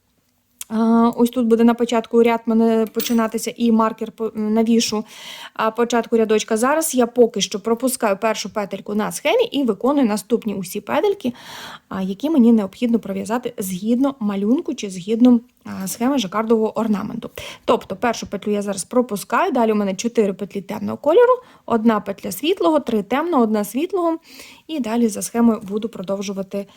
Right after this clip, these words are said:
а, в'язати. Отже, починаю чотири петлі темного кольору. Один,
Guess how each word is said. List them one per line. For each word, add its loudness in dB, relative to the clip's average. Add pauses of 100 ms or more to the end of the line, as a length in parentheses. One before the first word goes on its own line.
(360)
а, -10
в'язати. -2
Отже, -4 (1400)
починаю 4 (240)
чотири -4
петлі -10 (380)
темного 2
кольору. -10
Один, -6